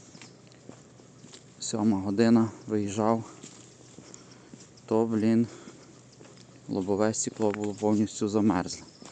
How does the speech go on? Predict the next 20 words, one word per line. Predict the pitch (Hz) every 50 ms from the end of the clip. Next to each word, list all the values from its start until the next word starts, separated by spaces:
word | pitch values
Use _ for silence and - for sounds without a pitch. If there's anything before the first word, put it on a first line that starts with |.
| - - - - - - - - - - - - - - - - - - - - - - - - - - - - - - - - - - - - - - - -
І | -
показувало | - - - 107 107 101 107 107 107 110 110
мінус | 107 110 110 107 107 98 - -
один. | 104 92 104 90 82 82 - - - - - - - - - - - - - - - - - - - - - - - - - - - - - - - - - - - - - - - - - - - - - - - -
Так | - 98 98 - -
що | - - 120 110 113 107 98 101
зараз | 104 104 101 101 104
вже | 95 104
чую, | 101 - - 117 107 107
в | 107
руки | 107 104 - - 107
холодно, | - - 107 98 92 95 95 87 92 95
рукавиці | 98 98 - 113 104 110 110 - - 107
не | 95 98
взяв. | 92 90 104 113 123 127 127 - - - - - - - - - - - - - - - - - - - - - - - - - - - - - - - - - - - - - - - - - - -
Бачу, | - - 101 101 - -
тут | - - 110 107 -
є | 120 120 113 104 98 - - - -
досить | - 117 110 98 - - -
така | - - - - 113 101